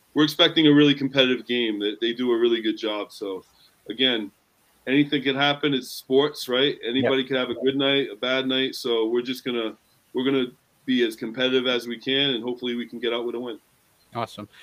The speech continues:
Speaker 2: So if fans are interested in, in joining the game or getting more information about the Pirates, how can they do that?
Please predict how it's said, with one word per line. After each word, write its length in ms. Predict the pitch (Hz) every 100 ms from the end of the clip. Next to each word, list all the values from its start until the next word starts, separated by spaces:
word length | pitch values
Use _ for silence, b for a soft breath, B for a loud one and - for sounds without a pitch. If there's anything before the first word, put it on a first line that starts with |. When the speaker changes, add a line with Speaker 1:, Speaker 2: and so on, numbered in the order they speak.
| b
Speaker 2:
So 160 | - 185
if 80 |
fans 240 | 165 214 202
are 100 | 196
interested 460 | 190 196 175 190
in, 220 | 175 165 165
in 200 | 156 147
joining 300 | 160 165 156
the 80 |
game 240 | 143 160 156
or 60 | 143
getting 260 | 143 147
more 160 | 147 147
information 460 | 139 135 143 131
about 220 | 139 135 131
the 60 |
Pirates, 360 | - 131 117 101
how 100 | 123
can 140 | 123
they 80 | 120
do 180 | 107 110
that? 260 | 98 98